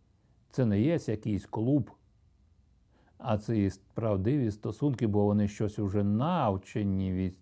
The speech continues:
тих стосунків з тою дівчинкою. Галилуя. І вони кажуть: «Ну, якби він щось серйозне». <laughs> Чекайте, ми,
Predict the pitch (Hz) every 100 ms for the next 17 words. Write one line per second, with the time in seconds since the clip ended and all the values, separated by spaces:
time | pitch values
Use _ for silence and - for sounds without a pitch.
0 | _ - 104 - - - _ - - 113
1 | - 165 160 110 92 - 107 - 131 110
2 | 101 101 98 220 262 180 - 131 120 107
3 | - 127 113 98 101 98 - 170 233 -
4 | 107 101 95 95 101 226 233 - - -
5 | - - - - - _ - 101 95 98
6 | 110 101 92 196 180 107 123 110 101 117
7 | 98 - 117 90 85 202 147 98 - _
8 | - - - 988 240 1077 - - - -
9 | - - - - - _ _ _ _ _
10 | _ _ _ _ _ _ _ _ - 202
11 | - - - _ _ _ _ - - 113
12 | 117 104 101